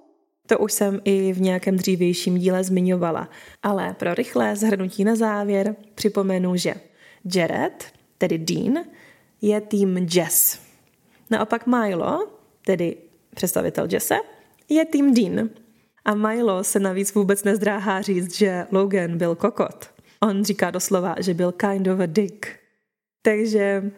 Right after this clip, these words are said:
teď tu máme u kluků takovou remízu, jeden bod pro Jesse, jeden bod pro Deana. A rozsekne to Matt, představitel Logana, který je, pozor, pozor, tým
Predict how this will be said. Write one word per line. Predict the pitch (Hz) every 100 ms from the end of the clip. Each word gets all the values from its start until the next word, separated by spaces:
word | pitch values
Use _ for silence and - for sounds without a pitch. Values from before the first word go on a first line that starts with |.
| -
teď | 208 214
tu | 202
máme | 196 190
u | -
kluků | 202 208 190 - 185
takovou | 180 185 180
remízu, | 180 175 170 165 190 233 285
jeden | 208 180 175 175
bod | 165 -
pro | - 190
Jesse, | 285 302 381 392 392
jeden | 226 185 185 180
bod | 175 -
pro | 180
Deana. | 175 180 165 175 - -
A | 185 180 175
rozsekne | 190 190 196 185 175
to | 165 160
Matt, | 165 214 370 - - - -
představitel | - - 185 175 160 156
Logana, | 180 220 277 277 302 - - - -
který | - 196 190
je, | 180 254 349 392 -
pozor, | 240 233
pozor, | 226 240 302 403 - - _ _ -
tým | 254